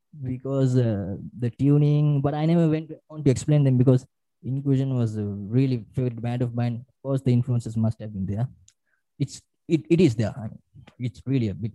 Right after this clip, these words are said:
part of me. And so this guy,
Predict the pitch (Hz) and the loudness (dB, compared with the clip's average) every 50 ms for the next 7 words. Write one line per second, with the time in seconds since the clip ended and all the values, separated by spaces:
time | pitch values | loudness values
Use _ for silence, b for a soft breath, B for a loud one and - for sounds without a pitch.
0 | _ - 117 120 117 110 123 123 123 131 127 - _ _ _ _ _ _ - 117 | _ -4 -2 0 0 2 2 2 2 2 0 -4 _ _ _ _ _ _ -6 -4
1 | 113 113 110 113 110 113 110 110 107 107 101 - - - 117 110 107 104 80 62 | -4 -4 -4 -6 -6 -6 -4 -2 -2 -2 -2 -4 -6 -4 -4 -2 -2 -4 -6 -8
2 | - _ _ _ _ _ _ _ _ - 127 139 143 113 - - _ - 135 143 | -12 _ _ _ _ _ _ _ _ -6 -2 -2 -2 -2 -4 -10 _ -8 -4 -2
3 | 151 135 127 - | 0 0 -2 -2